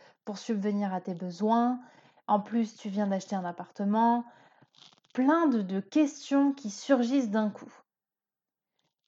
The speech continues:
La seconde peur qui s-, vient souvent, c'est quand tu décides aussi de partir en voyage à l'étranger et que, bah, les gens ont uniquement écouté les informations. Attention, attention, tu pars à tel endroit,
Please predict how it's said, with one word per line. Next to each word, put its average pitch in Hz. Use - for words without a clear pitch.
La 240
seconde 269
peur 277
qui 214
s-, -
vient 214
souvent, 247
c'est 240
quand 214
tu 214
décides 226
aussi 226
de 190
partir 202
en 208
voyage 202
à 190
l'étranger 202
et 202
que, 233
bah, 202
les 208
gens 214
ont 202
uniquement 233
écouté 214
les 202
informations. 196
Attention, 226
attention, 233
tu 233
pars 202
à 196
tel 202
endroit, 226